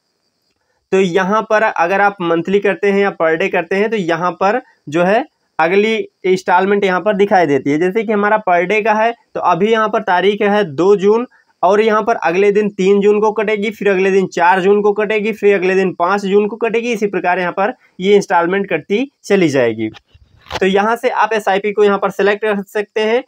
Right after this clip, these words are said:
उसके बाद यहाँ पर आपको start with एसआईपी पर click करना है और इसको payment कर देना है। उसके बाद ये automatic वहाँ से ऑटो पे होता चला जाएगा।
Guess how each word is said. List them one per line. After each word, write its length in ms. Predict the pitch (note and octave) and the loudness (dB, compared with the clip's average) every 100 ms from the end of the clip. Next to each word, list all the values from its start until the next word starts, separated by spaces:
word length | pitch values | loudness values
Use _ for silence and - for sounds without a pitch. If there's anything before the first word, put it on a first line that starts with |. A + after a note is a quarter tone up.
| _ - | _ -10
उसके 220 | F3+ A3+ | -4 0
बाद 220 | A3 G#3 | 2 0
यहाँ 340 | F3 F3 G#3 | 0 0 0
पर 140 | G#3+ G3+ | 0 0
आपको 400 | F#3+ - A3 - F#3 | 0 0 -2 -2 -6
start 440 | E3+ - F#3 F#3+ F3+ | -6 -2 0 0 -2
with 140 | G3+ - | -4 -6
एसआईपी 360 | D#3 D#3+ F#3+ | -2 -2 -2
पर 160 | F#3+ E3 | -2 -4
click 260 | D#3 G3 G3+ | -2 -2 0
करना 220 | G3+ G#3+ | 0 0
है 140 | A#3 | -2
और 260 | - F3+ F#3+ | 0 -2 0
इसको 220 | F#3 G3+ | -2 -4
payment 420 | F#3+ F3 F3+ F#3 | -2 -2 -2 -2
कर 140 | G#3 G3 | -2 0
देना 260 | G3+ G#3 | 2 0
है। 160 | G#3+ C4 - _ - | 0 -4 -8 _ -8
उसके 220 | F3 G#3+ | -2 0
बाद 240 | G3 G3 | 2 0
ये 260 | F#3+ G#3 A#3 - _ _ _ _ - | 2 0 0 -4 _ _ _ _ -2
automatic 540 | E3 G#3 G3+ G3 G3+ | 0 2 2 2 0
वहाँ 180 | F#3+ F#3 | 0 -2
से 140 | A#3+ - | -4 -2
ऑटो 240 | E3 F#3+ E3 | -2 -2 -2
पे 220 | G3 C4 _ _ | -2 -2 _ _
होता 240 | F#3 E3 D3+ | -2 0 0
चला 220 | C#3 B2+ | 0 0
जाएगा। 440 | A#2 A2 G#2+ G#2+ | 0 -2 -2 -4